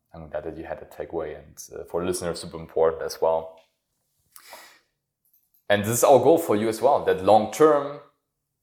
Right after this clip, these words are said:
you will absolutely do this on your own. We wanna teach you that. That's why we have different, uh, levels that teach you how to, in the future, intuitively eat as well. So you don't need a coach anymore,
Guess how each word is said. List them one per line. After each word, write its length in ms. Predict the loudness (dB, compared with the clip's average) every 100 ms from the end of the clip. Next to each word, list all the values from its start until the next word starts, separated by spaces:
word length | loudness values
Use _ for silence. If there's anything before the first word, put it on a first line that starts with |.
| _
you 240 | -6 -6 -8 -8
will 300 | 0 0 0
absolutely 500 | -6 -8 -8 -10 -6
do 80 | -6
this 140 | -6
on 180 | -6 -8
your 100 | -6
own. 180 | -6 -6 -10 -14
We 100 | -6
wanna 220 | -4 -6
teach 320 | -10 -16 -14
you 60 | -8
that. 380 | -4 -4 -6 -12 -18 _ _ _
That's 200 | -14 -12
why 80 | -8
we 120 | -8
have 380 | -4 -2 -2 -4 -8
different, 540 | -6 -6 -8 -8 -12
uh, 140 | -8 -4
levels 760 | 2 2 2 -2 -6 -16 -18 _ _ _ -14
that 160 | -14
teach 360 | -10 -10 -10 -10
you 220 | -8 -8
how 200 | -6 -8 -8
to, 220 | -12 -14 -16
in 60 |
the 60 | -20
future, 400 | -16 -14 -10 -12
intuitively 560 | -10 -6 -6 -6 -10
eat 100 | -10
as 160 | -12 -6
well. 400 | 0 0 0 -6 -20 _ _
So 180 | -10 -8
you 480 | -6 -6 -6 -10 2
don't 280 | 4 4 2
need 120 | -6
a 100 | -12
coach 300 | -10 -10 -10
anymore, 540 | -18 -18 -16 -14 -14